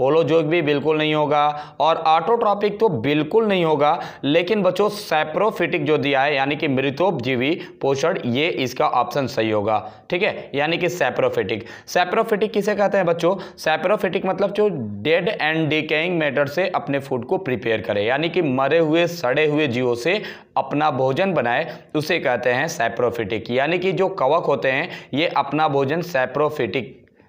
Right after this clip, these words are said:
यानी कि अपने भोजन को ये मरे हुए, सड़े हुए जीवों से प्राप्त करते हैं, इसलिए कवक एक तरह के सैप्रोफिटिक न्यूट्रिशन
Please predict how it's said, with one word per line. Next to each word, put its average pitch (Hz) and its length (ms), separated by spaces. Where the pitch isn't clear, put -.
यानी 139 260
कि 185 180
अपने 151 400
भोजन 139 440
को 147 200
ये 127 180
मरे 123 320
हुए, 143 240
सड़े 139 340
हुए 143 160
जीवों 127 280
से 190 260
प्राप्त - 360
करते 127 380
हैं, 120 240
इसलिए 180 340
कवक 156 440
एक 151 180
तरह 139 180
के 165 160
सैप्रोफिटिक 139 960
न्यूट्रिशन 135 800